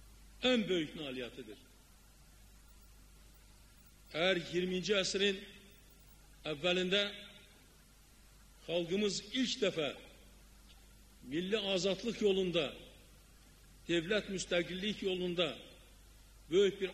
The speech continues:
addım atıbsa, iyirminci əsrin sonunda artıq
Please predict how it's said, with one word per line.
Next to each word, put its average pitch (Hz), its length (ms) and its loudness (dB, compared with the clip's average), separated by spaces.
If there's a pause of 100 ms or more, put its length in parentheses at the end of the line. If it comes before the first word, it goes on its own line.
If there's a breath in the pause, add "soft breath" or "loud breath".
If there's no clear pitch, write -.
addım 180 340 -6 (500)
atıbsa, 180 480 0 (2250)
iyirminci 160 460 0
əsrin 175 420 2 (640)
sonunda 170 640 0 (1200)
artıq 160 420 0